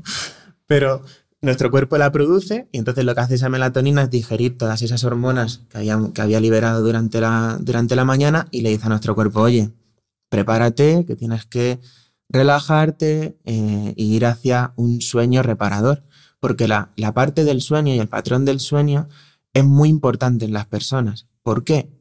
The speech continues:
Speaker 2: Porque durante la noche, eh, nuestro cuerpo lo que hace es, para que lo entendamos todos,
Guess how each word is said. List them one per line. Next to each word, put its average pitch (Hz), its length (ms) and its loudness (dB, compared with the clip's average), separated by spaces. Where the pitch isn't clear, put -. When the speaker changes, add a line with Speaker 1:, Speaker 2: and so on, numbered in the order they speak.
Speaker 2:
Porque 113 520 -2
durante 117 600 0
la 104 140 0
noche, 165 520 0
eh, 117 560 0
nuestro 113 460 0
cuerpo 147 380 2
lo 143 140 2
que 117 160 -2
hace 135 500 0
es, 156 160 -6
para 113 200 -6
que 113 80 -4
lo 110 60 0
entendamos 127 580 2
todos, 156 480 2